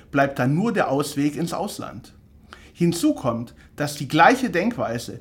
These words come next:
auch in anderen Bereichen der Freizeitaktivitäten der Kinder einzieht. Diskussionen über das Abschaffen der Tore beim Jugendfußball mit der Begründung, die Schwächeren nicht zu diskriminieren,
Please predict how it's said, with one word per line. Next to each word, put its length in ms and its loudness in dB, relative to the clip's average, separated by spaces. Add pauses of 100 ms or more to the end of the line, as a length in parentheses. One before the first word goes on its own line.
(160)
auch 220 0
in 160 -2
anderen 360 8
Bereichen 460 0
der 100 -2
Freizeitaktivitäten 1300 -2
der 100 -2
Kinder 460 -2
einzieht. 580 -6 (880)
Diskussionen 880 4
über 240 2
das 240 2
Abschaffen 520 0
der 140 0
Tore 300 0
beim 240 2
Jugendfußball 920 0 (160)
mit 200 0
der 80 4
Begründung, 760 2 (260)
die 80 -2
Schwächeren 640 2
nicht 320 4
zu 140 -4
diskriminieren, 800 -2